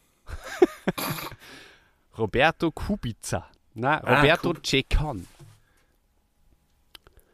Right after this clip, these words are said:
Speaker 1: Roberto Ceccon schreit er. Und, ähm, der war zu dieser Zeit auch eine große Nummer. Und jetzt sage ich dir nur was aus meinem Privatleben. Ich bin ja eben, wie du richtig gesagt hast, selbst auch schon
Speaker 2: Aber,
Speaker 1: sehr,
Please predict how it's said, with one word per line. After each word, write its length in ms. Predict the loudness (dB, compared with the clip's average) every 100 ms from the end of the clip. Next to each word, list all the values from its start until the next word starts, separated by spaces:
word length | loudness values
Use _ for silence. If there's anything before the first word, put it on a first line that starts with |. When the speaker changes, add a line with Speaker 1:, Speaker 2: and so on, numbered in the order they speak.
| _ _ -2
Speaker 1:
Roberto 580 | 4 4 6 4 4 0 _
Ceccon 800 | -4 0 0 -2 -2 0 2 0 -8
schreit 340 | -10 -6 -2
er. 140 | -2 -2 -8 -20 -18
Und, 300 | -6 -4 -2 0
ähm, 360 | 0 0 -4 -10 _
der 120 | -4 -2
war 160 | -2
zu 140 | -4 -14 _ -12
dieser 260 | -8 -8
Zeit 280 | -6 -6 -4
auch 240 | -4 -4
eine 180 | -6 -8
große 380 | -2 0 2 0
Nummer. 180 | 0 0
Und 80 | 0
jetzt 100 | -2
sage 140 | -2
ich 40 | 0
dir 60 |
nur 180 | 0 0
was 160 | 0 -2
aus 180 | -2
meinem 300 | -2 -2 -2
Privatleben. 500 | -2 -4 -6 -6 -6
Ich 100 | -4
bin 120 | -4 -2
ja 140 | -2
eben, 280 | -2 -2 -2
wie 60 |
du 80 | -4
richtig 320 | -6 -6 -12
gesagt 320 | -12 -10 -4 -4
hast, 180 | -4
selbst 380 | -4 -4 -4 -2
auch 160 | -2 0
schon 200 | -2 -2 -4 -20 -6 -2
Speaker 2:
Aber, 140 | 0
Speaker 1:
sehr, 120 | -2